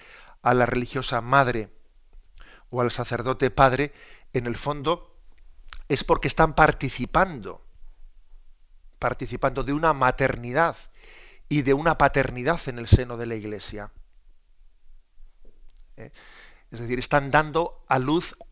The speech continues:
a Jesús para la vida del mundo. Luego también está este otro matiz, ¿eh? Añado este matiz al anterior. Decir que <clears throat> tener una maternidad,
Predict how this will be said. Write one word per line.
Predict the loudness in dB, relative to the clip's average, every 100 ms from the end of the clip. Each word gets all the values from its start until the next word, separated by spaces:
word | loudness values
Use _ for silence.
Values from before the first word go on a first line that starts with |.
| 0
a | 2
Jesús | 2 -4 -4 -4 -4 -2
para | 0 0
la | 0 -4
vida | -4 -4
del | -6 -10
mundo. | -12 -12 -14 -18 -20 _ _ -20 -20 -20 -20 -20 -20 -20 -20 -20 -16 -16 -14 -16 -16 -18 -20 -20 -20 -20 -16
Luego | -8 -6
también | -2 0 0 0 -4
está | 2 2
este | 4 2
otro | 2 2
matiz, | 0 0 -4 -6 -10
¿eh? | -10 -10 -12 -12 -10
Añado | -6 0 0 0
este | -4 -6
matiz | -4 -2
al | 0
anterior. | -2 -2 -4 0 -2 -4 -16 -16 -16 -18 -20 -20 -20 -20 -20
Decir | -18 -14 -6 -4
que | 2 4 4 -2 -16
<clears throat> | -14 -12 -14 -6
tener | -2 2 2
una | 4 4
maternidad, | 4 6 4 2 -2 2 2